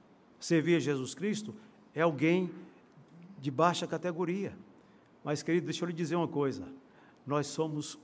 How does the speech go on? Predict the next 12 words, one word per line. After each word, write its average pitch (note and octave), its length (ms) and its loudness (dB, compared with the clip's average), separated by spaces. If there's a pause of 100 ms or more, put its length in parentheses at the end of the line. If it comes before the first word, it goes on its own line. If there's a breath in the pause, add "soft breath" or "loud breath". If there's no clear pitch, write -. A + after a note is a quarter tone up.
(120)
os D#3 260 -4
mais D#3 640 -2 (460 soft breath)
bem-aventurados. E3 1200 2 (500 soft breath)
Nós E3 140 6
somos G#3 320 2
os A3 120 -2
privilegiados. A3 1080 12 (320 loud breath)
Nós G3 180 10
somos A#3 420 8
os G#3 160 4
mais A#3+ 480 12 (400 soft breath)
ricos, C#4+ 800 12